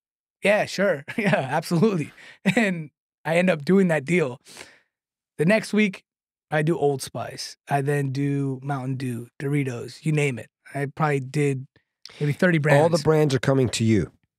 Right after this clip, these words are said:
Speaker 2: You don't have an agent. You don't
Speaker 1: Oh, no,
Speaker 2: have
Speaker 1: so I
Speaker 2: a
Speaker 1: got a manager at
Speaker 2: brand
Speaker 1: that
Speaker 2: deal?
Speaker 1: time. I got,
Speaker 2: Okay.
Speaker 1: I, I got a ma-, I, I had, uh, that, for that T-Mobile deal, I had my manager and,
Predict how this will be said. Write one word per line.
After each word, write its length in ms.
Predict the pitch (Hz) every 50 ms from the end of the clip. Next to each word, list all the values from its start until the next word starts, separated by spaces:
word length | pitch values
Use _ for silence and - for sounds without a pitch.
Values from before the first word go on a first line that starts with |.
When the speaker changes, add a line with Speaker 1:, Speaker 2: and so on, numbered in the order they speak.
| _ _ - -
Speaker 2:
You 120 | 110 117 131
don't 160 | 143 135 123
have 180 | 127 131 127 123
an 80 | 120
agent. 440 | 127 143 151 143 131 143 151 151 -
You 120 | 107 117 117
don't 100 | 123 120
Speaker 1:
Oh, 80 | 117
no, 100 | - - -
Speaker 2:
have 80 | 117
Speaker 1:
so 100 | 123 220
I 100 | - -
Speaker 2:
a 20 | -
Speaker 1:
got 140 | 214 214
a 60 | 214 196
manager 340 | 190 190 196 190 170 135
at 40 | - -
Speaker 2:
brand 140 | 135 -
Speaker 1:
that 80 | - -
Speaker 2:
deal? 80 | 131 131 131 135
Speaker 1:
time. 220 | 135 139 143 - -
I 120 | 147 151
got, 140 | - 107 107
Speaker 2:
Okay. 180 | - 156 - 95
Speaker 1:
I, 60 | - 160
I 40 |
got 140 | 160 175 175
a 40 | 160
ma-, 140 | 160 165 165 -
I, 100 | 151 160 - -
I 100 | 165 175
had, 200 | 175 180 160 151 _ _ _ - -
uh, 200 | 180 165 151 147 -
that, 200 | 180 175 160 -
for 100 | 180 180
that 160 | 175 170 -
T-Mobile 400 | - - 196 185 175 170 165 156
deal, 240 | 147 151 151 147 147
I 100 | 139 135
had 200 | 143 151 143 143
my 160 | 139 143 139
manager 400 | 139 135 139 143 139 127 131 135
and, 200 | 131 123 120 -